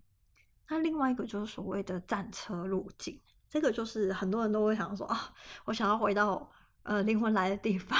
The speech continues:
<laughs> 就想要回家，就是想要合一这样子哦。那到底什么叫做回家的方向呢？那其实，呃，战车路径就是每个人的生命，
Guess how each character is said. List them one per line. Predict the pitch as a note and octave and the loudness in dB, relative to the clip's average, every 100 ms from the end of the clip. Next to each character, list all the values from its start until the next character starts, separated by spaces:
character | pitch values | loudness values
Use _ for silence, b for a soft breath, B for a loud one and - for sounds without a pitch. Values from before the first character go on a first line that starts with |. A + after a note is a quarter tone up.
| - | 4
<laughs> | G3+ | 2
就 | G#3+ | 0
想 | A3 F3 | 2 2
要 | G3 | 2
回 | - E3+ G3 - | 0 -2 -6 -2
家， | E3+ F3 G3+ | 2 2 0
就 | - | 0
是 | F#3+ | -2
想 | - - | 0 -2
要 | - - | -2 -2
合 | G3 - E3+ | -6 -8 -6
一 | F3+ G3+ | -6 -6
这 | G3 | -6
样 | - C4 C4+ | -6 -8 -12
子 | F#3+ - | -10 -6
哦。 | F#3 B B B - | -6 B B B -6
那 | D#4+ E4 | -4 2
到 | F4 | 4
底 | C4 G3+ - | 4 2 -2
什 | F#3 | -6
么 | F3 | -4
叫 | - C3 | -4 -4
做 | G3 G3 | -4 -4
回 | F#3+ E3 | -4 -6
家 | F#3 F#3+ F#3+ | -4 -4 -2
的 | E3+ | -4
方 | - F3+ F3 | -4 -4 -4
向 | F3+ F#3+ F3 G#3 | -4 -6 -6 -8
呢？ | G#3 G#3+ - B B B - | -8 -10 -12 B B B -4
那 | E4 | -2
其 | A3 | 0
实， | G3+ F#3+ F#3 - | 0 0 0 -2
呃， | - F#3 F3+ F3 - - | -2 -2 0 -2 -4 -2
战 | D#4+ B3+ | 0 2
车 | A3+ | 2
路 | A3 | 0
径 | G#3+ G#3+ | 0 0
就 | G#3+ | -2
是 | G#3 G3 - - - | -2 -6 -8 -16 -4
每 | F#3+ | -2
个 | F3+ A3 | -2 -2
人 | G3 F3+ | -2 -2
的 | F#3+ | -2
生 | G3 G#3 | 0 2
命， | A3 G#3 | 4 2